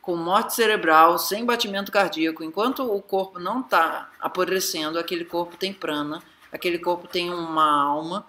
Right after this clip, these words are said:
ela tem uma centelha divina que faz com que a matéria não apodreça.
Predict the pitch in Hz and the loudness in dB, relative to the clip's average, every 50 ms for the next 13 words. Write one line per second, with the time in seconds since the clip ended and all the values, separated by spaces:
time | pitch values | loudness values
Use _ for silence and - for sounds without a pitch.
0 | _ _ _ _ _ _ - 147 156 160 - 185 175 180 359 - 175 - 185 170 | _ _ _ _ _ _ -2 0 0 0 0 0 -2 -2 -2 -2 -2 -2 -4 -4
1 | 170 180 196 220 233 254 226 214 208 175 170 185 185 185 196 196 - 196 185 - | 0 0 0 2 2 -2 -2 -4 -6 -6 -4 -6 -6 -4 -6 -6 -6 -6 -4 2
2 | 170 160 160 170 170 - - 185 180 - - - 170 170 175 170 175 175 170 - | 4 4 4 4 2 0 -4 -8 -8 -8 -6 -2 0 0 2 2 0 -2 -2 -2
3 | - 165 165 170 170 175 175 170 160 160 165 170 170 170 - 185 180 156 - 160 | 0 0 2 2 2 0 0 -2 -2 -2 -2 -2 -4 -4 -2 -4 -4 -2 -2 -4
4 | 160 147 - - - - - | -4 -2 -2 -6 -6 -8 -10